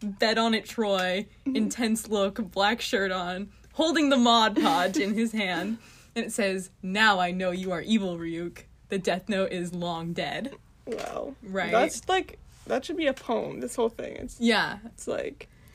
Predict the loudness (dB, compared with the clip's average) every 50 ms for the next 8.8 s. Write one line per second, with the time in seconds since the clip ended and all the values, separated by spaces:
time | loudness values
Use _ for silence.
0 | -20 -20 -20 -20 -20 -20 -10 -4 -2 -2 0 0 -2 -2 -2 -2 -2 -2 -2 -2
1 | -2 -2 0 -2 -2 -2 -2 -2 -2 -4 -6 -6 -4 -4 -2 -2 -4 -4 -2 0
2 | 0 0 0 0 -2 -2 -4 -4 -4 -2 -2 0 0 0 -2 -4 -8 -10 -10 -12
3 | -14 -16 -18 -20 -20 -14 -6 -4 -2 -2 0 -2 -2 -4 -4 -4 -4 -4 -4 -6
4 | -10 -12 -14 -14 -16 -18 -14 -8 -6 -4 -2 -2 -2 -2 -4 -8 -6 -6 -6 -6
5 | -6 -6 -6 -6 -6 -6 -6 -6 -8 -8 -8 -10 -10 -12 -16 -18 -20 -20 -12 -8
6 | -8 -6 -2 0 0 2 2 2 0 0 0 2 2 2 2 0 -2 -8 -8 -8
7 | -6 -8 -8 -10 -10 -12 -14 -20 -20 -16 -10 -6 -6 -2 0 0 -2 -2 -2 -2
8 | -2 -2 -2 -4 -6 -8 -6 -6 -6 -4 -2 -2 -2 -2 -2